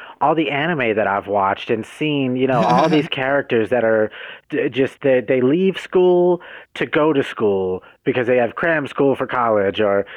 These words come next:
Speaker 1: you know what I mean? And it's just,
Speaker 2: <laughs>
Speaker 1: I'm like, "God damn, they go straight home and study all night and lock themselves in their rooms," all this
Speaker 2: Yeah,
Speaker 1: kinda shit.
Speaker 2: and,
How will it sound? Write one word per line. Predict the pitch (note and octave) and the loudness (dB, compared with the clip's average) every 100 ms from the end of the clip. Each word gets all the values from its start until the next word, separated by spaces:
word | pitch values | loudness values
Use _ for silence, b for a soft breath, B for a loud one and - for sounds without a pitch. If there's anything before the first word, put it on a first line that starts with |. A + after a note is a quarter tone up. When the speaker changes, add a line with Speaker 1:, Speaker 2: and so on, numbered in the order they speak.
| B | B
Speaker 1:
you | D#3 | -2
know | D#3+ | 0
what | D#3+ | 0
I | |
mean? | E3 E3 | -2 -2
And | E3 D#3+ | 0 2
it's | D3 C#3 | 0 -2
just, | D#3 D#3 - | -6 -8 -8
Speaker 2:
<laughs> | |
Speaker 1:
I'm | C#3+ F3 | -6 -4
like, | D#3 C3+ | -4 -4
"God | D#3+ G#3 G#3 B2 D2+ - | -8 -8 -8 -8 -10 -8
damn, | D#3 G#3+ C4 B2+ | -4 -4 -4 -6
they | G#2 C3 | -6 -2
go | D3 B2 | -2 -2
straight | - G#3 G#3+ | -2 0 0
home | C#3 B2+ G#2 F#2 | 0 -4 -4 -6
and | G2 | -10
study | - F3+ F#3 E3 | -6 -2 0 2
all | B2+ A#2 | 2 0
night | G2+ F#2+ F#2+ | 0 -4 -4
and | C3 | -2
lock | D3 D#3+ | -2 -2
themselves | C#3+ B2+ C3+ B2 A2+ | -6 -4 -2 -2 -4
in | |
their | A2 G2+ | -6 -4
rooms," | A2 G#2 | -4 -2
all | D3 G#3+ F#3+ | 0 0 0
this | E3+ | -2
Speaker 2:
Yeah, | F3 | -2
Speaker 1:
kinda | A#2+ | -4
shit. | G#2+ G#2+ E2 | -4 -2 -2
Speaker 2:
and, | D#3 | -2